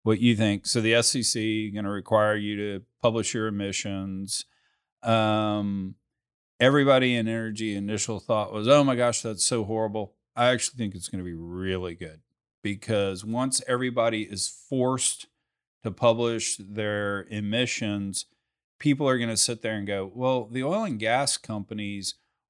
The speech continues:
are creating the product, but they don't emit a whole lot. They've done a pretty good job of capturing methane and C O two out in the field. They do that pretty well."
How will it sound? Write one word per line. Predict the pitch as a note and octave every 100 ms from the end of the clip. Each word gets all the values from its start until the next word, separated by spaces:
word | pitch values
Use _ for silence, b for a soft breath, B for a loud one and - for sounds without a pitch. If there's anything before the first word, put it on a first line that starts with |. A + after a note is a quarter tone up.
| -
are | G#2+ G2+ F#2 - _ _ _ -
creating | C3 A#2+ C3+ B2+
the | F2+
product, | - A2 C3 B2+ F2+
but | - G#2+ _ _ _ _ _ -
they | A#2
don't | A#2 E3+
emit | D#3+ F#2+ G2 D3
a |
whole | - - G2+ F#2
lot. | F#2+ F2
They've | - F#2+
done | A#2
a | C#3
pretty | C3 D3 C#3
good | C#3
job | B2 A2+ A#2
of | A#2 G2
capturing | - - - - C3 A#2 A2+
methane | G#2+ G#2+ B2 A2 A2 A2
and | G2+
C | - B2
O | A#2 A2+
two | - A2 A2 G#2+
out | G2+ G#2+
in | B2
the | A2+
field. | - A2 G#2 G#2 G#2 G#2 F#2+ - _ _ _
They | A2
do | G#2+ C#3
that | C#3+ A2+
pretty | - A#2+
well." | G2+ A#2+ C3+ A2